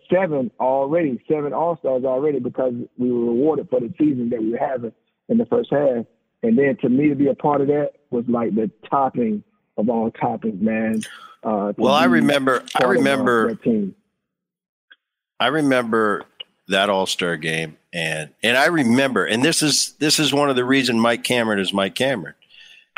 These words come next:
Speaker 2: 'cause it, it was the most genuine reaction I've ever seen to being an All-Star. And I remember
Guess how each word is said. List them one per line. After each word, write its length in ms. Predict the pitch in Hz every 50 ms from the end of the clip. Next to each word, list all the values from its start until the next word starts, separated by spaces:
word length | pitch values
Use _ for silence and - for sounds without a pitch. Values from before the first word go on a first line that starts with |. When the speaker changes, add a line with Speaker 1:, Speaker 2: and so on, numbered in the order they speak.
| - -
Speaker 2:
'cause 200 | - 120 104 123
it, 180 | 139 135 127 135
it 180 | 131 117 113
was 140 | 110 104 -
the 120 | 104 117
most 380 | 110 117 120 117 110 - - -
genuine 600 | - - 120 131 143 151 151 147 147 143 135 120
reaction 520 | 110 113 113 113 113 113 110 - - 95
I've 120 | 95 90 92
ever 220 | 101 101 90 95
seen 520 | 87 - - - 135 135 113 92 85 78 _ -
to 120 | - 101
being 180 | 90 98 101 101
an 140 | 95 95 101
All-Star. 320 | 101 107 104 - - 101
And 80 | 92 95
I 60 | 98
remember 640 | 95 98 98 107 117 131 147 143 123 107 92 82 _